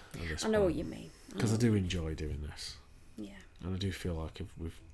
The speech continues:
Speaker 1: we've, we've not had that Gakman moment this week,
Speaker 2: We've
Speaker 1: so.
Speaker 2: not, but we can't every week. Light and shade.
Speaker 1: <laughs>
Speaker 2: Light and shade.
Speaker 1: God, that was some funny shit.
Speaker 2: It was funny.
Speaker 1: Oh my God. Uh, do, do you know what I want? I want, uh, again, somebody who can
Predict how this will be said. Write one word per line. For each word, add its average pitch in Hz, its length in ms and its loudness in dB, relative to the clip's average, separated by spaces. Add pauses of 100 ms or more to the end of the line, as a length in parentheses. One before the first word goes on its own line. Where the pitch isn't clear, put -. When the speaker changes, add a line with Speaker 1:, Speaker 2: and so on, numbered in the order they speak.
(120)
Speaker 1:
we've, 90 260 -4
we've 95 200 0
not 101 200 2
had 196 160 -2
that 87 200 -4 (180)
Gakman 92 680 -4
moment 90 480 -2
this 82 200 -6
week, 80 220 -4 (140)
Speaker 2:
We've 214 120 4
Speaker 1:
so. 202 60 2
Speaker 2:
not, 214 400 2
but 185 120 0
we 214 60 -4
can't 233 420 -2
every 190 220 -4
week. 180 400 -6
Light 214 280 -2
and 190 100 -2
shade. 185 480 -4 (200)
Speaker 1:
<laughs> - 320 -4
Speaker 2:
Light 202 200 2
and 196 120 -2
shade. 165 380 -4 (640)
Speaker 1:
God, - 180 -6
that 69 120 -6
was 71 100 -6
some 87 160 -4
funny 82 340 -4
shit. 85 360 -4 (400)
Speaker 2:
It - 140 -8
was - 180 -8
funny. - 300 -14 (640)
Speaker 1:
Oh 90 100 -2
my 82 180 -2
God. 87 220 -4 (100)
Uh, 113 80 0
do, 139 200 8
do 113 160 6
you 131 60 12
know 123 60 10
what 123 100 8
I 120 40 6
want? 117 280 6
I 92 100 -2
want, 107 240 4
uh, 90 960 -4
again, 95 380 2
somebody 92 420 2
who 87 80 2
can 85 340 -2